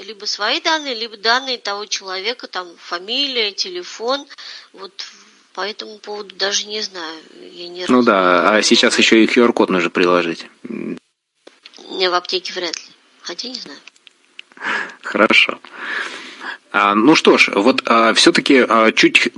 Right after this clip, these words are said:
Speaker 2: пошире хотелось бы вот эту тему про, м, приложение, потому что, э, это приложение, безусловно, я думаю, что уже у многих, а, установлено в процессе прослушивания нашего вебинара. А ещё какие-то приложения, которые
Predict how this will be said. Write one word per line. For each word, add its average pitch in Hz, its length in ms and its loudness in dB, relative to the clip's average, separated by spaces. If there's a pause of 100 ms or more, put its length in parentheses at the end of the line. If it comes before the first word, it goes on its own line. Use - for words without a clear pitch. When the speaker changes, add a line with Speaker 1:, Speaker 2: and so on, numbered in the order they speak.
(120)
Speaker 2:
пошире 135 460 4
хотелось 113 320 4
бы 104 100 2
вот 101 140 4
эту 101 160 4
тему 147 560 6
про, 117 580 6
м, 98 880 0
приложение, 120 480 4
потому 107 220 2
что, - 160 2
э, 110 340 4
это 120 360 2
приложение, 117 440 4
безусловно, 107 520 4
я 95 180 4
думаю, 92 220 -2
что 92 320 2
уже 98 320 0
у 95 120 0
многих, 95 540 0
а, 87 720 -4 (500)
установлено 98 720 2
в - 120 -10
процессе 104 520 2 (220)
прослушивания 107 560 2
нашего 101 280 4
вебинара. 127 400 4 (600)
А 104 420 4
ещё 117 360 4
какие-то 123 280 4
приложения, 127 500 6
которые 123 420 4